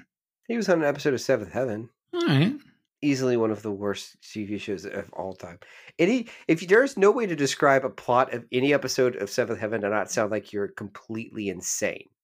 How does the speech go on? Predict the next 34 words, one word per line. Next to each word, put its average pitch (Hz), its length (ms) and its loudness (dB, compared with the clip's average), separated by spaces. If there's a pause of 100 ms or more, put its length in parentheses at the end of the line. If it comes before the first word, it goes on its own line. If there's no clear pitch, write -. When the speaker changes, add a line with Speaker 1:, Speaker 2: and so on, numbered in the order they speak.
(300)
Speaker 2:
<laughs> - 920 -2
That's 185 240 2
another 185 240 4
one 185 160 0
I've 139 420 4
luckily 170 460 0
missed, 190 400 0
so 131 360 0
I'm 127 280 -4
good 160 160 0
with 127 80 2
Speaker 1:
I 131 60 6
have 131 80 4
Speaker 2:
that. - 80 2
Speaker 1:
seen 156 380 4
every 190 340 4
episode. 180 460 -2 (520)
Speaker 2:
<laughs> 214 1200 0
Why? 160 520 2 (420)
Speaker 1:
Have - 280 -6
we 269 180 0 (200)
had 131 280 2
this 131 160 -6
discussion 107 720 -4
before? 113 500 -2
I 110 40 -6
mean, 107 140 -4
come 120 140 -2
Speaker 2:
Yeah, 104 60 4
Speaker 1:
on. 131 160 0
Speaker 2:
probably. - 320 -2 (1000)
Speaker 1:
<laughs> 139 40 4
Speaker 2:
Yeah. 123 260 4 (560)
Yeah. - 400 2